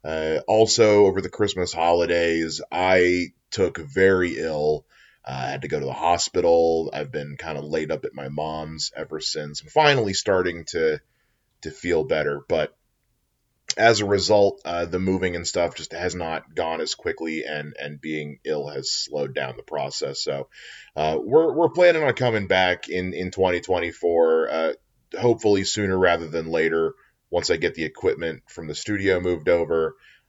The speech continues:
Um, but obviously, if you didn't already see it, uh, we are gonna be live again, uh, in February at Bricky's Comedy Club.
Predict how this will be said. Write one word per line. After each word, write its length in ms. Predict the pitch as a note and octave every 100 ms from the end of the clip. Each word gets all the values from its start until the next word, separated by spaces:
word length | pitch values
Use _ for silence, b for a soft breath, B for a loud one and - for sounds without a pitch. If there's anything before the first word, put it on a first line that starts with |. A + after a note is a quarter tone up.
| -
Um, 600 | D2+ D2+ D2 D2 D2 C2
but 280 | F2+ E2 E2
obviously, 640 | F#2 A#2 A#2 A2+ A2+ A2 G2+
if 160 | F#2
you 80 | F2
didn't 300 | D#2 G#2 G#2+
already 320 | F2 G#2+ G2+
see 320 | F#2 - D#3 D3+
it, 220 | D3 -
uh, 240 | F2+ F2+ F2+
we 140 | F#2+
are 360 | - F#2+ F#2+ F#2+
gonna 240 | E2 F#2+
be 160 | F2+ F2+
live 560 | F2 G#2 A2 A2 A2 -
again, 540 | F#2+ G#2 G#2 G2 G2 B B B B
uh, 180 | D#2 D#2+ F2
in 160 | F#2
February 760 | - C3 B2+ B2+ C3 B2+ B2+ -
at 220 | F#2 F2+
Bricky's 380 | G#2+ - F#2 -
Comedy 380 | D3+ C#3 C#3
Club. 420 | C3 C3+ B2+ A#2